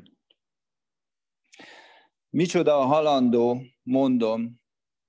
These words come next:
hogy törődsz vele. És az ember fia, hogy gondod van rá.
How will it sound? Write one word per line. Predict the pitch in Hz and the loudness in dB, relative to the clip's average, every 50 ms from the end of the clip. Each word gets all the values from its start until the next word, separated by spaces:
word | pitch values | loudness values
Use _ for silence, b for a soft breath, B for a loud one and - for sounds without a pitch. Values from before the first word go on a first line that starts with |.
| _ _ | _ _
hogy | _ - 120 117 117 | _ -6 -6 -6 -4
törődsz | - 143 139 123 117 110 104 - - - | -4 -2 -2 -2 -4 -6 -8 -12 -16 -8
vele. | - 107 104 98 78 64 - _ _ _ _ _ _ _ _ _ _ _ _ _ _ _ _ _ | -6 -6 -6 -6 -8 -10 -12 _ _ _ _ _ _ _ _ _ _ _ _ _ _ _ _ _
És | _ - 113 - | _ -12 -8 -6
az | 139 127 131 | -6 -4 -2
ember | 165 165 165 151 139 135 131 123 - | -2 -2 -2 -2 -2 -2 -2 -4 -10
fia, | _ 139 127 120 113 113 110 113 123 127 _ _ _ _ _ _ | _ -8 -8 -6 -6 -8 -10 -12 -18 -20 _ _ _ _ _ _
hogy | _ - 120 117 | _ -12 -10 -8
gondod | 113 117 143 151 139 127 113 107 98 92 | -4 -2 0 0 0 0 0 -2 -4 -6
van | 95 98 95 95 90 | -8 -8 -8 -8 -8
rá. | 87 87 85 73 - - _ | -8 -8 -10 -10 -12 -16 _